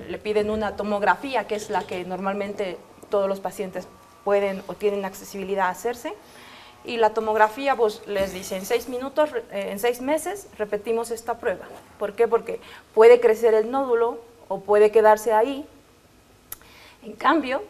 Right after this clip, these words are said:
con esta otra prueba, que es el P E T C T, nosotros vemos el metabolismo. O sea, vemos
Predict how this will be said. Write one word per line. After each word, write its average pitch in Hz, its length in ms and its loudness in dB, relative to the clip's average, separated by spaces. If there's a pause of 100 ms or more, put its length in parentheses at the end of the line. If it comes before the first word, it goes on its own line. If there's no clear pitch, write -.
(160)
con 208 180 0
esta 240 300 0
otra 240 300 2
prueba, 285 300 4
que 208 80 -4
es 208 100 -6
el 208 100 -2
P 208 120 -2
E 214 40 2
T 208 60 -8
C 214 160 0
T, 277 180 2
nosotros 202 460 -8
vemos 208 300 -4
el 196 100 -4
metabolismo. 165 800 -10
O - 40 -20
sea, - 180 -18 (100)
vemos 220 420 -2